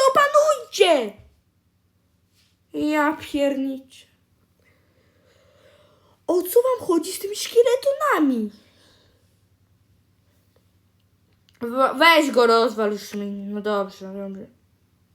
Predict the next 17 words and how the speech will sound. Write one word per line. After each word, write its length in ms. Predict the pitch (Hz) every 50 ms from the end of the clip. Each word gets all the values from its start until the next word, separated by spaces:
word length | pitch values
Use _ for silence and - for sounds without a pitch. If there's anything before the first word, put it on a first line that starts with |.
| _ _ _ _ _ _ _ _ _ _ -
I 100 | 226 220
co? 500 | - 294 277 262 240 214 214 - - - _ _ _ _ _ _ _ _ _ _ _ _ _ _ _ _ -
No 140 | 254 269 285
oczywiście, 760 | 294 - 370 403 427 427 381 294 269 277 277 - - - 226
ja 320 | 208 208 214 214 208 208
pierdzielę. 1000 | 214 - - - 220 214 214 208 208 208 _ - - 214 208 208 208 202 208 208 208 _ _ _ _ _ _ _ _ _ _ _ _ _ _
A 140 | - 269 277
ona 180 | 302 330 330 311
zamiast 360 | 349 381 392 392 370 359 370
rozwalić 720 | 330 320 330 320 330 330 320 311 - - - - - -
wieżę, 320 | 269 330 330 330 359 359 -
to 260 | - 330 311 311 311
oczywiście 460 | 320 320 311 285 294 294 294 - 311
ich, 320 | - - 277 262 240 226 240
jak 220 | 254 233 214 226
wie, 380 | 226 240 262 285 269 247 240 254
no. 140 | 277 294